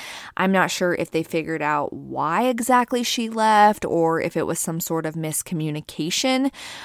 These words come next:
but I know that her mom and family were hopeful that once more she would turn up again like she had the previous time.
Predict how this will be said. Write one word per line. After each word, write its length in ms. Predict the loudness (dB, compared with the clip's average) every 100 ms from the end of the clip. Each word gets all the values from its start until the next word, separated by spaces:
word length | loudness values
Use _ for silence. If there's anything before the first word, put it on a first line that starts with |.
| -10
but 180 | 2 4
I 120 | 4
know 260 | 4 4 4
that 200 | 0 -2
her 120 | -4
mom 600 | -2 2 4 6 4 2 -4
and 200 | -4 -6
family 520 | -6 -6 -4 -2 -2
were 180 | 2 2
hopeful 640 | 0 0 0 0 -2 -2
that 420 | 0 0 0 0 -4
once 480 | -2 0 0 -2 -2
more 420 | -2 2 2 0
she 240 | -4 -4
would 220 | 0 0 -2
turn 240 | -6 -4
up 160 | -4 -2
again 440 | 0 0 2 0 -2
like 200 | -4 -4
she 200 | -4 -4
had 380 | -4 -6 -6 -6
the 80 | -10
previous 640 | -8 -6 -6 -4 -6 -6
time. 640 | -10 -4 -2 -2 -4 -10